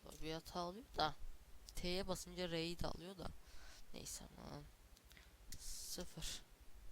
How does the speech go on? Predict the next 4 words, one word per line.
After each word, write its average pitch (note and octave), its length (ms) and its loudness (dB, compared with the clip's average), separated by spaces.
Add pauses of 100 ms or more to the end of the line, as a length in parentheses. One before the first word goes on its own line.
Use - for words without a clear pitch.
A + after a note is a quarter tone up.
(1500)
Tamam. - 240 -2 (720)
Şimdi F3 480 -2 (800)
bir D#3 120 2
dakika. D3+ 680 2